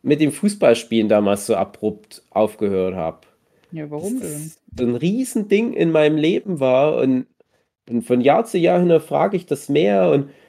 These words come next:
Speaker 1: äh, eine große Zäsur bei mir war tatsächlich, als ich vierzehn war, etwa dreizehn, vierzehn,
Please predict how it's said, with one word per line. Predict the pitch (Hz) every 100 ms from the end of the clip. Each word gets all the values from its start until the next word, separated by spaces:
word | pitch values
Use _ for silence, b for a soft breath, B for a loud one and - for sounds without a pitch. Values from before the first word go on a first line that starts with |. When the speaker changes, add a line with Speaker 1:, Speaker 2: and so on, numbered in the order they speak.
| B
Speaker 1:
äh, | 113 - - - -
eine | - - - _
große | - 202 320 294 262
Zäsur | - 226 214 226 233
bei | 190 135
mir | 135 135
war | 135
tatsächlich, | 135 131 - 185 214 202 -
als | 127 131
ich | 117 -
vierzehn | - - 330 - - 139 113
war, | 101 104 117 - -
etwa | 120 - 117 131
dreizehn, | - - 123 180 - 120
vierzehn, | 113 143 - 120